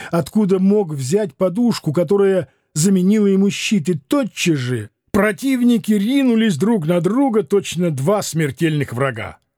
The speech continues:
Остальные, бывшие там, пытались примирить их, но не могли, потому что бискаец сказал на своём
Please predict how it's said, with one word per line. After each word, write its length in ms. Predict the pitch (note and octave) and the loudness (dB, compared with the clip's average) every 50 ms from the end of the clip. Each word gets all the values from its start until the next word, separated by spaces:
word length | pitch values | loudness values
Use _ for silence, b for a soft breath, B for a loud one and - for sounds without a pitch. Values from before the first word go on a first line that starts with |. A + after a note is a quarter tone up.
| _ _ _ _ _ _ _ _ _ | _ _ _ _ _ _ _ _ _
Остальные, 640 | - C#4 D4+ C#4+ - - C4+ B3+ B3+ B3+ B3+ B3 A#3+ | -2 0 0 0 0 0 0 2 2 2 2 2 2
бывшие 400 | G3 A3+ A3 E3 - G3 G3 F#3+ | 2 2 0 0 0 0 0 0
там, 420 | D#3+ - B3 B3+ B3+ B3 A#3+ G3+ - _ _ _ _ _ _ | 0 0 0 2 2 2 0 0 -4 _ _ _ _ _ _
пытались 500 | - A#3 G#3 - B3 B3+ B3+ B3+ G3+ - | -2 0 2 2 2 2 2 0 -2 -2
примирить 600 | - C4 B3+ B3 B3 A#3 G#3+ G3+ G3 F#3+ C#3 - | 0 2 4 4 4 4 4 4 2 2 0 0
их, 180 | F#3+ E3 A#2 C#3+ | -2 -2 0 2
но 100 | G3+ A3+ | 2 4
не 160 | A#3+ B3 B3 | 4 4 4
могли, 440 | A#3+ A#3+ A#3 G#3 G#3 A#3+ B3 A3+ F3+ | 4 4 4 2 4 4 4 2 2
потому 440 | - F#3 E3+ F#3+ G3 G#3+ A3+ G#3+ | 0 -2 0 2 2 2 2 0
что 180 | D#3+ - - F3+ | 0 0 -2 -2
бискаец 960 | E3+ F3+ G#3 F#3+ - - - A3+ A#3 A3+ A3 G#3 F#3+ E3+ D3+ B2+ - - - _ _ _ _ _ _ _ _ | 0 0 0 -2 -2 -2 -2 0 0 2 2 2 2 0 0 -4 -8 -14 -16 _ _ _ _ _ _ _ _
сказал 640 | - - - - G#3 G#3 F3+ D#3 F#3+ A3+ A3+ A3 G#3 | -6 -6 -2 0 0 0 0 0 0 0 2 2 2
на 140 | G3+ G3+ | 2 0
своём 460 | - - F#3 G3+ G#3 G#3+ G#3+ G#3 F#3+ | 0 0 2 2 2 4 2 0 0